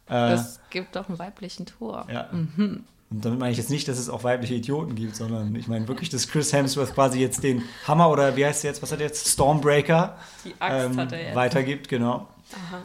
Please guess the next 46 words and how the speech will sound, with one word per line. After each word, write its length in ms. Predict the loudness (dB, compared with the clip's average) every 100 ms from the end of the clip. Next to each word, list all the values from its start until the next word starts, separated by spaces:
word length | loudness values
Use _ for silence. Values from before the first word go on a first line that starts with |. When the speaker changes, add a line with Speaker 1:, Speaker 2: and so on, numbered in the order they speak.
| -8
Speaker 2:
Aha. 220 | -2 2
Speaker 1:
Ähm, 300 | 2 2 -2 -4
und 180 | -2 2
ja. 60 |
Speaker 2:
Also 100 | 4
ist 80 | 6
das 120 | 4 2
dann 120 | 0
seine 240 | 0 0
Tochter, 520 | -2 -2 -2 -8 -6
oder? 300 | -6 -8 -10 -16 _ _ _ _ _
Speaker 1:
Ich 200 | 0 0
hab, 100 | 0
Speaker 2:
Ist 80 | -4
das 60 | -8
eine 80 | -4
Speaker 1:
ich 120 | -2
hab 60 | -2
Speaker 2:
Schwester? 140 | -2 2
Speaker 1:
keine, 240 | 4 2
ich 100 | 0
hab 80 | -2
keine 260 | -2 2 4
Ahnung, 280 | 4 2
wer 240 | 4 4 4
der 140 | 2
neue, 600 | 4 4 6 6 6 0 -8
neue 360 | -8 -6 -8 -8
Thor 360 | -6 -6 -6
wird. 300 | -6 -8 -8 -6
Speaker 2:
So 100 | -2
wie 80 |
bei 140 | 6 6
He-Man, 400 | 6 2 2 -4
also 220 | -6 -2
Speaker 1:
Du 60 | 2
musst 180 | 6
Speaker 2:
quasi 60 | 8
Speaker 1:
ja 40 | 10
nur 100 | 10
Speaker 2:
kommt 140 | 12
er 40 | 12
Speaker 1:
worthy 300 | 10 8 6
sein, 440 | 4 4 2 0
oder? 380 | -2 -4 -6 -10
Also, 260 | -8 -6